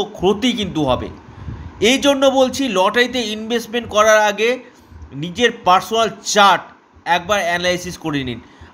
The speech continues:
আপনার জন্মছকে লটারি যোগ আছে কি না, সেটা থাকলে কোন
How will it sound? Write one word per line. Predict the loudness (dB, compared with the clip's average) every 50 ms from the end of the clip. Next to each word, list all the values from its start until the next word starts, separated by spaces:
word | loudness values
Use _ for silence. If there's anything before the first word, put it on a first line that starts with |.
| _ _ 2
আপনার | 4 4 4 2 0 0 2 4 4 2 0 -4 -6
জন্মছকে | -2 -2 0 0 -2 -4 -4 -2 -4 -4 -2 -2 0
লটারি | 0 0 0 0 -2 -4
যোগ | -2 -2 -2 -2 0
আছে | -2 -2 -2 -4 -8
কি | -8 -6 -6
না, | -6 -6 -6 -10 -16 -20 -20 -20 -20 -20 -14
সেটা | -4 -2 0 2 2
থাকলে | 2 2 2 0 0 -4
কোন | -4 -4 -4 -4